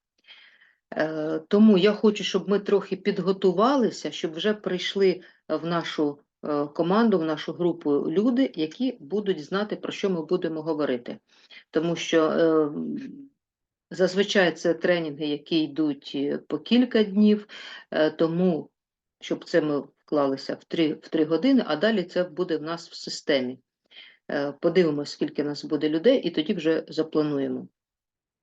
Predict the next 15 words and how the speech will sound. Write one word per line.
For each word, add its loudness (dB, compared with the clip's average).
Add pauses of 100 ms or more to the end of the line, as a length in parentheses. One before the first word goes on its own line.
(540)
Тому 6
сьогодні 4
ми 4
з -2
вами 6
будемо 4
говорити 0
не 2
про 0
продукцію, -2
а -2
про -6
шлях -4
до -4
себе. -6